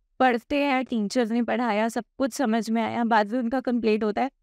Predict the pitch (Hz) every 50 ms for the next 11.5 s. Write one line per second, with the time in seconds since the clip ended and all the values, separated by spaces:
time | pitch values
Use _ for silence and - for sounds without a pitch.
0 | _ _ _ _ 277 269 277 262 262 269 285 - - 302 262 247 240 262 269 -
1 | - 311 269 220 - - 247 247 - 262 233 208 208 214 233 233 233 247 240 254
2 | 240 - _ - 233 220 220 - - - 262 240 233 247 233 208 214 - 233 220
3 | 214 208 196 190 190 185 214 220 214 - 87 185 180 185 196 196 _ _ _ _
4 | _ _ _ _ _ _ _ _ _ - 330 349 339 370 370 - - - 262 254
5 | 240 285 302 277 302 302 233 - 285 277 262 240 - 294 262 269 285 254 254 226
6 | - - 262 254 - 262 226 214 220 214 220 202 202 202 202 240 233 196 202 214
7 | - 254 233 226 185 190 190 185 185 180 - - - _ _ 196 214 202 196 208
8 | 220 214 202 196 - 214 214 214 190 180 175 175 185 190 190 - 214 185 175 175
9 | 180 180 180 175 170 170 180 180 180 175 175 180 175 170 165 170 175 180 - 185
10 | 185 196 202 190 190 190 - 185 175 - - 180 180 175 170 175 - - 180 -
11 | - 175 - 190 180 170 170 - - -